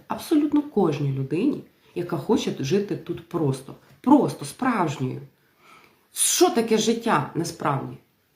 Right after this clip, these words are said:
Життя — це не досягаторство, реалізація, бути класною, красивою, ще щось.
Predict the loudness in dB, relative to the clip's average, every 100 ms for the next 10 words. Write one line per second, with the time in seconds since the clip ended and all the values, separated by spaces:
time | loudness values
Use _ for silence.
0 | _ _ _ _ _ _ -6 -2 0 4
1 | 4 2 2 2 2 0 0 4 4 4
2 | -2 -8 -4 -2 2 2 0 2 6 6
3 | 4 -4 -2 0 0 -2 -2 4 6 6
4 | 4 -6 -4 -4 -4 -4 -2 -2 -2 -2
5 | 0 0 -4